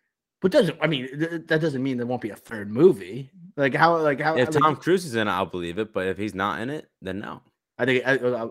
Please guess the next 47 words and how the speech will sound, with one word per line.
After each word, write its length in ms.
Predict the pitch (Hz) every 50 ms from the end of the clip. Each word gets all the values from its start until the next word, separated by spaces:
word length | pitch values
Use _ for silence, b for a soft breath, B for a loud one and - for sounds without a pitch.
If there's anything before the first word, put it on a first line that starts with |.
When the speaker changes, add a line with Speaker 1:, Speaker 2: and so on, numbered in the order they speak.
| - -
Speaker 1:
I 120 | - 127 127
think 220 | 127 - 143 127
he's 140 | 117 - -
gonna 120 | 123 107
be 200 | 95 - 101 107
in 100 | 131 120
it. 180 | 104 104 107 - -
I 100 | 120 120
just 140 | 110 107
don't 180 | 120 113 110 110
think, 140 | - 110 -
Speaker 2:
Okay. 80 | -
Speaker 1:
like, 100 | 110 101
he, 180 | - - 117 113
like, 160 | 117 113 113
he 120 | - 127 127
won't 180 | 147 147 135
be 140 | - 120 117
in, 60 | 110 110
like, 240 | 107 101 - - -
if 140 | - - -
there's, 160 | 117 113 -
like, 120 | 104 113 _ _
four 200 | - 139 120 104
or 20 |
five, 380 | - - 165 165 156 127 104 110
he's 120 | 127 139
not 220 | 135 127 113 107 -
gonna, 140 | - 107
like, 140 | 104 95 -
continue 360 | - 107 - - 120 120 110
to 100 | 104 104
do 240 | 101 110 117 120 113
it 40 | 98
when 100 | 101 101
he's 180 | 104 107 - -
seventy-five 500 | - 110 107 104 98 - 95 90 87 -
years 220 | - 90 95 95 110
old. 260 | 113 104 - 95 - _ B B B 127
I 60 | B
mean, 260 | 113 120 110 107 107 - -
he 220 | - - 139 131
continues 480 | - - 120 - 139 139 127 110 - -
to 60 | 110
surprise 460 | - - - - 160 156 143 131 -
us 120 | 113 - -
all, 340 | 190 175 120 110 110 B